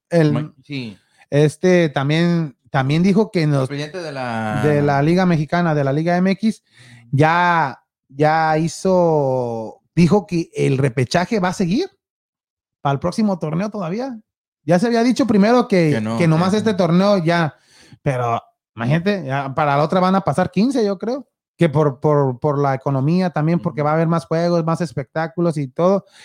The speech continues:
Speaker 1: Es por eso que va a haber otra vez la próxima temporada. No dijo si cuántos, dijo que todavía va a seguir. No dijo que si nomás la próxima o, o, o, o más jor-, más temporadas, pero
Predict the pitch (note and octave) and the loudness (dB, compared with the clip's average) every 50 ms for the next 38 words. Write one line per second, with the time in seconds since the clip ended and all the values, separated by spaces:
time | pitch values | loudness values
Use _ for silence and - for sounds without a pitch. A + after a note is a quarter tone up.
0 | - - - D3 C#3+ - D#3+ D#3+ D#3+ D#3+ E3+ E3+ D3 C#3+ D3 C#3 B2+ C3+ C#3 D3 | -12 -4 0 0 2 2 4 4 4 4 4 2 2 2 0 2 2 2 2 2
1 | D3 E3 E3+ E3 D#3+ - _ _ _ _ _ _ _ _ _ _ C3+ C#3+ D3+ - | 0 0 0 -2 -4 -8 _ _ _ _ _ _ _ _ _ _ -4 -4 -2 -2
2 | E3 D3+ C#3 C#3+ D#3+ E3 C#3+ E3 C#3+ B2+ - D#3+ D3+ - F3+ E3+ D#3+ - D#3 C#3 | -4 -4 -2 -2 -4 -4 -4 -4 -6 -4 -6 -8 -6 -4 -4 -4 -4 -4 -6 -8
3 | C3+ B2 A#2+ - C#3 C#3 E3 G#3 G#3+ - - F3 F3 F#3 G#3+ G#3+ C#4+ D4 C#4 - | -8 -8 -8 -6 -4 -2 -2 -2 -4 -2 -2 0 0 2 0 0 -2 -2 -2 -2
4 | G#3 F3 D3+ C#3+ C3 - _ _ _ _ _ - D#3+ F3+ A3 G3 F#3 D#3 F#3 E3+ | -2 -2 -2 -4 -8 -10 _ _ _ _ _ 0 0 0 2 0 -2 -2 0 0
5 | G3+ G3+ - E3+ C#3+ - D3 C#3 C#3 C#3+ D#3+ F3+ G3 G3+ - F3+ C#3 D3+ G3 F3 | -2 -2 -4 -6 -6 -4 -4 -2 0 0 2 2 0 0 -2 -4 -4 -2 -2 0
6 | D3 D#3 E3+ F#3 F3 F#3+ F3 D3 - _ _ _ _ _ _ _ _ - C#3+ - | 0 0 0 0 0 0 0 -2 -4 _ _ _ _ _ _ _ _ -2 0 4
7 | C#3+ C#3 C3+ D3 D#3 E3 E3+ E3+ - E3+ F3+ F3 - G#3 G3 F#3+ - - - C3 | 4 4 6 4 4 2 0 0 0 -2 -2 -2 -2 -2 0 0 -2 -2 -4 -4
8 | B2+ B2+ A#2+ A#2 A#2 - B2 C3 C3 B2+ A#2+ A#2 A2+ - - B2 A#2+ A#2+ A2+ A2 | -4 -4 -6 -8 -8 -10 -8 -6 -6 -4 -6 -6 -8 -4 -2 0 0 2 2 0
9 | G#2+ G#2 - - _ _ - A#2+ A#2 A#2+ B2+ C#3+ C#3+ - - F3 D#3 C3 B2+ B2 | 0 -2 -4 -8 _ _ -2 -2 0 2 2 0 0 0 0 0 0 0 -2 -6
10 | - D3 D3+ E3 E3 - - - _ _ - F3+ E3+ C#3+ - A#2+ C3 D#3+ F#3 F#3 | -4 -2 -2 0 -2 -2 -6 -14 _ _ 0 2 2 4 4 2 2 2 2 0
11 | F3+ - D#3 C3+ B2+ A#2 G#2+ - | -2 -4 -6 -6 -4 -6 -6 -8